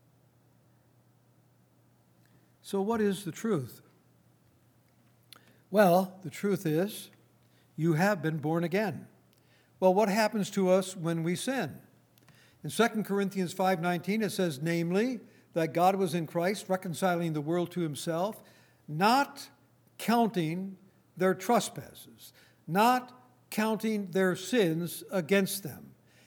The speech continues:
And he has committed to us the word of reconciliation." So God is not counting our sins against us when we do sin.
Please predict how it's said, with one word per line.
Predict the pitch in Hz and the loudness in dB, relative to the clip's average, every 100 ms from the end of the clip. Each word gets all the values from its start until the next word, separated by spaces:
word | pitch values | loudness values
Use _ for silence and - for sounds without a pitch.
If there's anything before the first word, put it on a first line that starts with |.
| _ - | _ -6
And | 175 | 0
he | 175 196 | 2 4
has | 180 185 | 4 2
committed | - 160 160 269 294 175 | -2 -2 0 0 0 -2
to | 196 147 | -2 -2
us | 151 180 - - - _ _ - | -2 -4 -6 -14 -20 _ _ -4
the | 170 | 0
word | 160 175 294 240 156 147 180 - - _ _ | 0 0 2 2 2 0 -6 -14 -20 _ _
of | - 202 160 | 0 2 4
reconciliation." | 190 202 190 214 220 220 226 147 - - _ _ _ _ _ _ _ _ _ _ _ - | 2 2 2 2 4 4 2 -6 -14 -20 _ _ _ _ _ _ _ _ _ _ _ -6
So | 214 | -2
God | 170 220 277 | 2 4 4
is | 262 190 | 2 2
not | 220 - | 0 -2
counting | - 196 226 208 196 | -4 0 0 0 0
our | 175 170 | 0 -2
sins | - 202 180 | 0 -2 -2
against | 160 175 226 - | -2 -4 -4 -4
us | 185 - | -4 0
when | 196 | 0
we | 185 196 | 2 0
do | 196 240 | -2 -4
sin. | - 156 | -6 -10